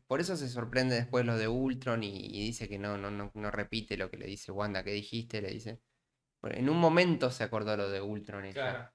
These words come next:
Speaker 1: Como que en un momento le hizo clic el cerebro y se acordó lo que realmente pasó con su hermano Pietro.
Speaker 2: Sí, sí.
Speaker 1: ¿Me entendés?
Speaker 2: Sí, sí,
Speaker 1: Y
Speaker 2: entiendo.
Speaker 1: por eso Wanda cuando le dice en el capítulo,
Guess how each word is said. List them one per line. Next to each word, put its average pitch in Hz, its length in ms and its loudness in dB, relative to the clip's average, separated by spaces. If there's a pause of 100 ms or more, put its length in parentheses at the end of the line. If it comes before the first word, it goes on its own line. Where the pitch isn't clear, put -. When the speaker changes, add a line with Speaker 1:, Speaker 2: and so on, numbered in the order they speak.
(140)
Speaker 1:
Como 113 240 -2
que 117 80 0
en 123 80 2
un 147 80 0
momento 160 360 2
le 151 100 4
hizo 147 260 -4
clic 151 220 -2
el 147 120 2
cerebro 151 400 0
y 151 60 -2
se - 100 -2
acordó 123 540 4
lo 113 120 2
que 110 80 -4
realmente 120 380 2
pasó 131 720 -2
con 120 180 0
su 120 80 -6
hermano 120 400 0
Pietro. 131 520 -2 (640)
Speaker 2:
Sí, 120 200 -14
sí. 120 80 -12
Speaker 1:
¿Me - 60 -2
entendés? 120 500 0
Speaker 2:
Sí, - 160 -10
sí, 139 80 -10
Speaker 1:
Y - 40 -10
Speaker 2:
entiendo. 127 280 -4
Speaker 1:
por 135 100 8
eso 156 220 6
Wanda 139 300 6
cuando 123 200 4
le 117 100 4
dice 127 180 2
en 123 80 4
el 120 80 0
capítulo, 120 580 2